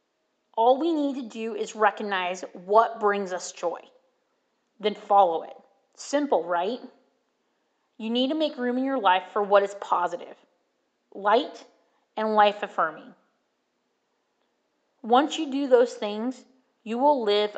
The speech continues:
a life of joy. I want you to, I want you to answer this, these questions. This is your takeaway. These are the questions you need to ask yourselves. Do you live joyfully?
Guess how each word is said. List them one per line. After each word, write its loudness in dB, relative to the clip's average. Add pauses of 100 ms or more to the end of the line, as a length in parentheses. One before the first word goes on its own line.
(100)
a 0
life 0
of -10
joy. -2 (1900)
I -2
want 0
you -6 (180)
to, -12 (240)
I 2
want -2
you -12
to -10
answer -10
this, -14
these -14
questions. -6 (1300)
This -8
is -6
your -6
takeaway. -4 (1000)
These -6
are -2
the -2
questions 2
you -6
need -4
to -4
ask 0
yourselves. -10 (960)
Do -10
you -2
live 8 (720)
joyfully? 0